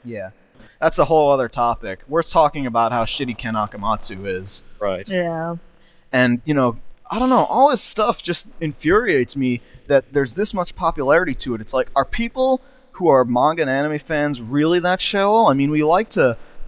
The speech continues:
Speaker 1: put on all these airs of, you know, haughtiness in the anime world order. Yeah, we're all about, you know,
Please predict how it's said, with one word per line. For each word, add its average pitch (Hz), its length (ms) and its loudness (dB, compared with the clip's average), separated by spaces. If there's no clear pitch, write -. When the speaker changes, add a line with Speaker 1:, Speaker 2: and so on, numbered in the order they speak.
Speaker 1:
put 190 180 2
on 160 200 4
all 143 120 2
these 135 280 -2
airs 131 400 2
of, 117 280 -2
you 127 80 -4
know, 117 160 0
haughtiness 120 640 2
in 110 80 -8
the 110 80 -4
anime 120 320 -2
world 117 220 0
order. 110 300 0
Yeah, 110 240 0
we're 117 160 0
all 113 160 4
about, 110 320 0
you 127 100 -4
know, 113 200 0